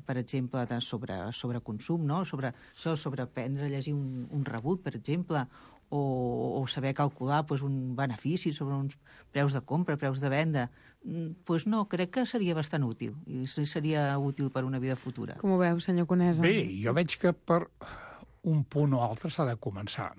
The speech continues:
Speaker 3: A vegades, un arbre, si està tort, costa molt de posar-lo dret quan ja és gran. Però si és petit,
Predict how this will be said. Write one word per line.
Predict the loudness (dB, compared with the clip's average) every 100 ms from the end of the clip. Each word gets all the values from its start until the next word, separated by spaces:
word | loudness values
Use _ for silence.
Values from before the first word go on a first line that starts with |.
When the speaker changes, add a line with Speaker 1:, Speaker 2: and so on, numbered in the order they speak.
| -16 _
Speaker 3:
A | 0
vegades, | 4 4 2 -2 -4 -10 -18 -20 -20 _ _ _
un | 4 6
arbre, | 4 0 -4 -8 -14 _ -20 -20 _ _ -6
si | 0 0 0 -4
està | -6 0 0
tort, | 0 -4 -8 _ -20 -20 -20 _ _ _ _
costa | 0 2 2 2 6
molt | 6 6 0 -14 _ _ _ _ _ _ _
de | -4 -4
posar-lo | -2 -2 -2 -4 -6 -8 -6
dret | -4 -6 -8 _ -20 _ -20 _ _ -20 _ _ -20 -4
quan | 0 2 0 -8 -6
ja | -4 -4
és | -4
gran. | -6 -6 -10 -20 -20 _ _ _ -20 -20 _
Però | -4
si | 2 2
és | 4
petit, | 2 4 4 2 -4 -16